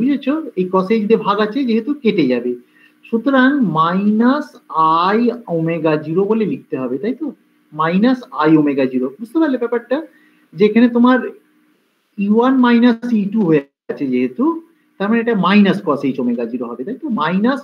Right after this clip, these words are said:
cross H omega zero রো টু ওয়ান, আর বাইরে একটা I by cross H দিয়ে গুণ আছে, cross H টা কেটে যাবে, তাহলে I গুণটা তখনও থাকলো, তাহলে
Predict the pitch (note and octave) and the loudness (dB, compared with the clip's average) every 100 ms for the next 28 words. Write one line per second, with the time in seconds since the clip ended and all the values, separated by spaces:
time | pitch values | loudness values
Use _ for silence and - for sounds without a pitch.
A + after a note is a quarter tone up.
0 | - G3 G3 G#3+ A3 A3 G#3+ A3+ A#3 G3+ | -4 -4 -2 -2 0 2 2 2 2 4
1 | G#3 G3+ C#3+ E3 C4+ - _ _ _ _ | 2 0 0 0 -2 -6 _ _ _ _
2 | _ _ - F#3+ F#3+ G#3+ A3+ A3+ F3+ G#3+ | _ _ -8 -2 0 2 0 -2 0 2
3 | A3 G#3+ G#3+ A3 G3+ G#3 F#3+ A#3 G#3 D#3+ | 2 0 -2 -2 -2 -2 0 0 0 -2
4 | B3+ B3+ F#3 F3+ G3+ - G#3 C4 A3+ C#3 | -6 -6 -6 -4 -6 -6 -6 -2 0 0
5 | F#3+ D4 - _ _ _ - F#3+ G#3 F3+ | -2 -4 -8 _ _ _ -4 -2 0 2
6 | G#3+ G3+ A#3 A#3 A3+ G#3 G#3+ - C#3 C3+ | 0 4 4 4 0 0 0 0 -4 -2
7 | A#3+ D#4 - _ - F3+ | -2 -4 -14 _ -6 -4